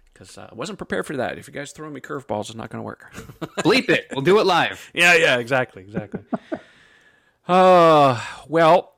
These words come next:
Speaker 1: um, yeah, so we talked about the immediate delivery situation. Uh, it, we'll just, uh, uh, expound on that just a little bit. So basically, ba-, um, Tesla set out in the email, uh, "We have a limited number of Model three rear-wheel drive vehicles." So, a-,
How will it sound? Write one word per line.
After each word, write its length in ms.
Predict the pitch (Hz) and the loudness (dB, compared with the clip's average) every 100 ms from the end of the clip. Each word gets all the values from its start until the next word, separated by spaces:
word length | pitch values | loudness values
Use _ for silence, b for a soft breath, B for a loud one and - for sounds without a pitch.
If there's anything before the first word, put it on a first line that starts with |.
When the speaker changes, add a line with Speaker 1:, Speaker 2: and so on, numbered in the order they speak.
| - | -6
Speaker 1:
um, 480 | 143 143 143 143 139 | -2 0 0 -2 -4
yeah, 200 | 160 127 | -2 -2
so 120 | 139 | -2
we 120 | 139 | -4
talked 200 | 156 160 | -4 -4
about 220 | 151 143 | -2 -2
the 60 | 139 | -2
immediate 320 | 139 143 135 | -4 -2 -2
delivery 340 | 127 131 135 | -2 -2 -2
situation. 480 | 131 120 - 117 127 | -4 -8 -8 -8 -4
Uh, 40 | 127 | -4
it, 320 | 127 156 - | -2 -4 -8
we'll 180 | 156 160 | -6 -6
just, 380 | 196 - - 139 | -4 -8 -6 -6
uh, 100 | 123 - _ | -6 -8 _
uh, 220 | 82 98 - _ _ _ | -18 -18 -18 _ _ _
expound 460 | 117 - 135 135 | -16 -8 -4 -4
on 120 | 131 117 | -4 -4
that 180 | 113 | -6
just 180 | 113 135 | -8 -12
a 40 | 127 | -6
little 180 | 135 | -6
bit. 260 | 123 117 - 117 | -4 -4 -6 -12
So 100 | 123 | -12
basically, 440 | 131 180 175 151 | -8 -8 -4 -4
ba-, 260 | 123 131 127 - | -2 -4 -4 -6
um, 280 | 120 120 117 | -6 -6 -8
Tesla 260 | 147 139 | -10 -8
set 180 | 131 127 | -4 -2
out 120 | 120 | -2
in 60 | 117 | -4
the 80 | 120 | -6
email, 220 | 131 123 | -4 -4
uh, 120 | 120 | -4
"We 120 | 117 | -4
have 120 | 131 127 | -4 -4
a 60 | |
limited 340 | 123 156 165 147 | -4 -4 -4 -4
number 260 | 135 127 | -4 -4
of 80 | 123 | -4
Model 220 | 131 123 | -2 -4
three 220 | 120 131 | -4 -6
rear-wheel 480 | 120 123 135 127 123 | -6 -4 -2 0 -2
drive 260 | 110 117 113 | 0 -2 -2
vehicles." 400 | 117 117 - 110 | -6 -8 -8 -6
So, 140 | 120 | -6
a-, 180 | - 117 | -6 -8